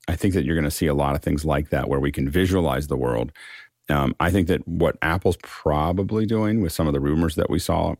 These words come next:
and some of the pictures that we've seen leak out is shoot certain scenes in a, on an Apple, you know, for their Apple T V content, not the whole show, but certain scenes in one eighty so that you can experience, if you wanna go and just, it's like a highlight reel or like the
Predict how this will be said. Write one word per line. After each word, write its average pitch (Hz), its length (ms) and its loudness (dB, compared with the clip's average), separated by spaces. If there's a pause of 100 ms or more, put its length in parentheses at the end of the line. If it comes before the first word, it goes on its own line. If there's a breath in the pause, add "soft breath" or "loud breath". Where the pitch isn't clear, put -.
and 69 160 -2
some 73 140 0
of 69 40 0
the 65 60 -2
pictures 71 320 -4
that - 140 0
we've - 120 -2
seen 71 220 0
leak 71 220 -2
out 76 320 -2 (680 loud breath)
is 92 140 4
shoot - 280 0
certain - 380 0
scenes 80 800 0 (140)
in 87 160 2
a, 78 160 0
on 78 160 2
an 73 80 0
Apple, 78 320 -2
you 92 120 0
know, 73 60 2
for 80 160 -2
their 73 120 0
Apple 73 260 -2
T 80 160 0
V 73 160 0
content, 87 560 -2 (360)
not 104 300 2
the 92 80 2
whole 82 360 0 (500)
show, 78 600 0 (460 loud breath)
but 101 100 -2
certain 71 280 2
scenes 104 320 2
in 78 100 0
one 73 160 2
eighty 71 420 -2 (280)
so - 140 -2
that 85 100 2
you 87 100 2
can 82 140 0
experience, 82 460 0
if - 120 -4
you 90 80 2
wanna 82 160 2
go 78 200 2
and 73 100 0
just, - 180 -4 (140)
it's 87 100 -2
like 82 140 2
a 76 80 0
highlight 76 420 -2
reel 76 320 0
or 69 100 0
like 65 220 -2
the 69 100 -2